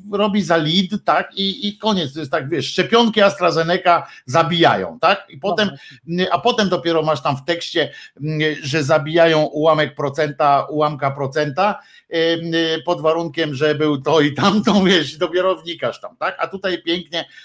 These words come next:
Speaker 1: em, no ale summa summarum, zabijają, zabijają, tak? No, no dwie osoby
Speaker 2: No
Speaker 1: na
Speaker 2: tak,
Speaker 1: milion,
Speaker 2: no
Speaker 1: ale
Speaker 2: wiesz,
Speaker 1: zabijają,
Speaker 2: i na
Speaker 1: tak?
Speaker 2: przykład
Speaker 1: No więc co się
Speaker 2: i na
Speaker 1: czeka?
Speaker 2: przykład
Speaker 1: Em.
Speaker 2: tutaj mo-, może być, że, że jakieś tam badania pu-, wykazały, że są kontrowersje, że nie wiadomo, z czego to wynika.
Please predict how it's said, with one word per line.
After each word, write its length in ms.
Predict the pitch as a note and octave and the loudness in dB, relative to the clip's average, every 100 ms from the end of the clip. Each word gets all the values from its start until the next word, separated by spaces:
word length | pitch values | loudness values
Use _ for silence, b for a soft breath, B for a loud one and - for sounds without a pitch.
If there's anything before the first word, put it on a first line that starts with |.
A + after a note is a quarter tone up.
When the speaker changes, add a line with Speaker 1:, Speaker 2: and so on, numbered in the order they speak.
| B - | B -4
Speaker 1:
em, 160 | D3 D#3+ | -2 -2
no 140 | F3+ | 0
ale 180 | A#3 B3+ | 2 2
summa 280 | B3+ B3 A3 | 2 0 2
summarum, 400 | A3 G#3 G3+ E3 | 2 2 2 2
zabijają, 560 | G3 G3+ G#3+ A#3+ C4 | 2 2 4 4 2
zabijają, 600 | C4 C4+ D4+ B3 F#3 C3+ | 2 4 6 8 6 4
tak? 200 | D#3 F#3+ F#3 | 2 0 -2
No, 180 | F#3 _ | -8 _
no 80 | F3+ | -18
dwie 220 | D3+ G3 | -4 0
osoby 260 | F3+ F3+ F#3+ | 0 0 -2
Speaker 2:
No 60 | |
Speaker 1:
na 80 | F3 | -2
Speaker 2:
tak, 100 | E3 | -2
Speaker 1:
milion, 300 | D#3+ F3 A3 | -4 -4 -2
Speaker 2:
no 20 | G#3 | 0
Speaker 1:
ale 180 | A3 A3 | 2 2
Speaker 2:
wiesz, 80 | |
Speaker 1:
zabijają, 420 | A#3 A3+ A3+ D3 C3 | 2 2 4 4 4
Speaker 2:
i 40 | |
na 60 | B2+ | 2
Speaker 1:
tak? 100 | F#3 | 0
Speaker 2:
przykład 180 | F#3+ G3 | 0 -6
Speaker 1:
No 60 | |
więc 60 | - | -8
co 140 | - G3+ | -10 -6
się 100 | G3 | -4
Speaker 2:
i 20 | |
na 60 | |
Speaker 1:
czeka? 300 | - E3+ F#3+ | -2 0 0
Speaker 2:
przykład 500 | E3+ - F#3+ G3+ F#3+ | 0 -4 -4 -2 -2
Speaker 1:
Em. 80 | D3 C#3 - _ | -4 -8 -20 _
Speaker 2:
tutaj 280 | F#3 G3+ G3 | 0 2 4
mo-, 160 | F#3+ | 4
może 280 | F#3 G3 F#3+ | 4 4 2
być, 220 | F3 G3 | 0 -2
że, 360 | F3+ E3 F3+ F3 | 0 4 4 4
że 100 | E3+ | 4
jakieś 280 | F#3+ F#3 F3+ | 2 0 -2
tam 160 | F3+ | 0
badania 360 | E3+ E3 F3 F3+ | 2 2 2 0
pu-, 600 | F3 D#3+ E3 D#3+ D#3+ D#3 | -2 -4 -2 -4 -4 -2
wykazały, 520 | D3 E3+ D3+ D#3+ F3 | -2 0 2 2 2
że 100 | D#3+ | -2
są 180 | - E3 | -4 -4
kontrowersje, 600 | E3 C#3+ C#3 D#3+ E3+ E3 | -4 -4 -2 -2 -2 -6
że 120 | C#3+ | -4
nie 100 | D#3 | -2
wiadomo, 320 | D3+ D3+ D#3+ | -2 -2 -4
z 40 | D3 | -6
czego 200 | D3 D3+ | -6 -6
to 120 | D3+ | -4
wynika. 400 | C#3 C3+ C#3 | -4 -4 -2